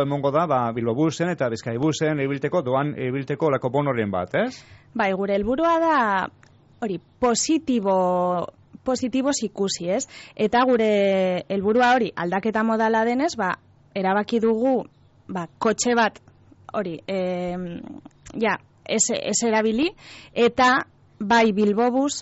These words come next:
Speaker 2: eta bai Bilbao Bizin bi urteko bonoa jaso. Ez,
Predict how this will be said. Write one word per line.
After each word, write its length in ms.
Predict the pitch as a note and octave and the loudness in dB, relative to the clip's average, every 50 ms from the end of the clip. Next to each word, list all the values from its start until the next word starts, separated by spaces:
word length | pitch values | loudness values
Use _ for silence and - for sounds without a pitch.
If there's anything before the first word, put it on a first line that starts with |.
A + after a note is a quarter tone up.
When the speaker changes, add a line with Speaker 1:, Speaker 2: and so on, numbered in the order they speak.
| - - | -14 -8
Speaker 2:
eta 300 | _ A3+ G#3 - G3 G3 | _ -4 -2 -2 -2 2
bai 240 | G3 A#3 B3 A#3 - - _ _ _ | 2 2 2 2 0 -6 _ _ _
Bilbao 500 | - G3 G#3 G#3+ G#3 G3+ A3+ B3 C4+ C4 | -8 -2 0 0 2 2 4 2 4 4
Bizin 420 | C4 C4 B3+ - - D4 D#4+ F#4+ G#4 - _ - - - - - | 2 0 0 0 0 -2 -2 -2 -4 -10 _ -20 -20 -20 -20 -12
bi 380 | - G#3+ F#3+ A#3+ B3 B3 A#3+ - | -10 -4 0 2 2 2 2 0
urteko 640 | - A#3 A3+ A3 A3 - A#3+ A#3 A3+ - B3+ B3+ B3 A3 | 0 0 0 0 2 0 0 0 0 2 2 2 2 2
bonoa 640 | F3+ F3+ A3 A3+ A3+ A3+ A#3 A3+ A3+ A#3+ B3 - - - _ _ _ | 0 2 2 4 4 4 4 4 4 4 2 0 -4 -10 _ _ _
jaso. 500 | - G3+ G3 F3 F3 - - F#3 E3 F3+ - _ - - - - - - _ _ | -6 -4 -2 -2 -2 -2 -6 -6 -8 -10 -12 _ -20 -20 -20 -20 -20 -20 _ _
Ez, 260 | - A3+ A3 - | -8 -8 -6 -6